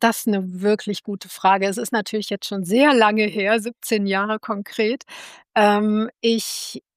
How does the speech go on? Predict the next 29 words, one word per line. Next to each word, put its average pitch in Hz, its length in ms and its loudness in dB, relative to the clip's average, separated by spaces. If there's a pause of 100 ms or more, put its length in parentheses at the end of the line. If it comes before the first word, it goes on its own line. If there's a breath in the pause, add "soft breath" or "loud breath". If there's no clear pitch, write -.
vermute, 247 760 0
es - 240 -4
war 214 200 4
die 214 100 -6
persönliche 233 640 -2
Beziehung 240 520 -2
zu - 120 -6
der 190 200 -2
Trainerin, 240 760 0
es 220 280 -6
war 208 240 4
der 196 200 -2
Mut, 214 540 0
den 247 200 2
sie 247 100 0
mir 247 180 2
gegeben 240 560 -4
hat, 233 220 -2
es - 260 -8
war 202 160 0
der 196 140 -4
gute 202 340 -8
Zuspruch, - 800 -6
es 214 200 -8
waren 202 380 0
die 196 320 -2 (420 loud breath)
zart 226 460 4
berührenden 226 800 4
Hände, 247 800 2